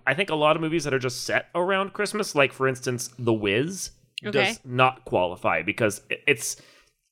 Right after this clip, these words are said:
Speaker 1: it's the, the Christmas is not part of it. It's like, you, you could find a bunch of movies with Jewish people in it, but if it doesn't have, like, actual lighting of candles, it's not a Hanukkah movie.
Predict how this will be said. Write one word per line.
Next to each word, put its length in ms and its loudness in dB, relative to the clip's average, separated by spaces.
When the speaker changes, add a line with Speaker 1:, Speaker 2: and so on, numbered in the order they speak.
Speaker 1:
it's 180 0
the, 300 0
the 200 -4
Christmas 680 -4
is 180 0
not 380 -2
part 240 0
of 100 -10
it. 300 -18
It's 80 -4
like, 180 2
you, 160 -2
you 120 -2
could 120 -4
find 220 2
a 20 -2
bunch 180 -2
of 60 -6
movies 260 0
with 120 -8
Jewish 340 0
people 320 0
in 60 0
it, 80 -4
but 80 -6
if 100 -4
it 60 -2
doesn't 260 0
have, 240 0
like, 240 -2
actual 380 -2
lighting 320 0
of 100 -12
candles, 400 0
it's 180 -6
not 200 2
a 40 2
Hanukkah 400 -10
movie. 300 -16